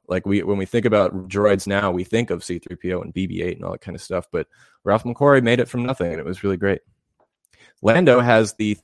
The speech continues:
three thirty-four figures of the concept art by the droids. It's so awesome. Whoa, that's awesome. Wow, you should take a picture of that and put it on your, um, Instagram. That's really cool. I'm,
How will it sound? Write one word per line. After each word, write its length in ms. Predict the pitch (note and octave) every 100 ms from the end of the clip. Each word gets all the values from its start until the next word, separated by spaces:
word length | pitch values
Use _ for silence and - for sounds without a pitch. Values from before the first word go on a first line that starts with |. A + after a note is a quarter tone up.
| _
three 460 | A#2+ C3+ C#3 C#3 C3 - - -
thirty-four 500 | B2 B2 - A#2+ A#2
figures 480 | - B2 A#2+ G#2+ -
of 160 | G2
the 60 | G2
concept 440 | - A#2+ - -
art 180 | F2 -
by 120 | F#2
the 100 | F2
droids. 340 | F2 G#2 F2+ E2
It's 140 | -
so 240 | - F2+
awesome. 300 | C#2+ F#2+ - - D3+ -
Whoa, 440 | - C3 D#3 B2 F2+
that's 240 | A#2+ - -
awesome. 460 | A#2+ B2+ G2 D2+ - _ _ _ _
Wow, 200 | G#2+ G#2+
you 100 | G#2+
should 160 | C#3+
take 120 | C#3 B2+
a 40 |
picture 260 | C3 - B2
of 60 |
that 140 | A#2 G2
and 100 | G2+
put 100 | A2+
it 60 |
on 300 | G#2+ G#2 G#2 _
your, 260 | G#2 G2 F#2
um, 320 | F#2 F2+ F2 _ _ _ _ _ _ _ -
Instagram. 400 | B2 - G2 E2+
That's 180 | A2+ -
really 200 | A2+ G2+
cool. 180 | A#2+ G2
I'm, 220 | F#2+ F#2+